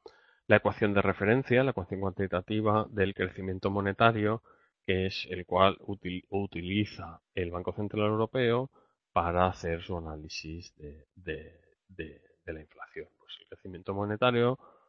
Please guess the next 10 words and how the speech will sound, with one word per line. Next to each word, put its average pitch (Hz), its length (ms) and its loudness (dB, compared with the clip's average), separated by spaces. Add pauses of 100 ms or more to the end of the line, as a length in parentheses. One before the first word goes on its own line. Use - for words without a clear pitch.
(120)
pues - 140 -18
podemos 80 280 -10
ver 85 140 -4
que 92 80 -12
está - 140 -10
relacionado 82 560 -8
con 95 160 -4
el 90 80 -8
pib 104 200 -6
real, 147 600 2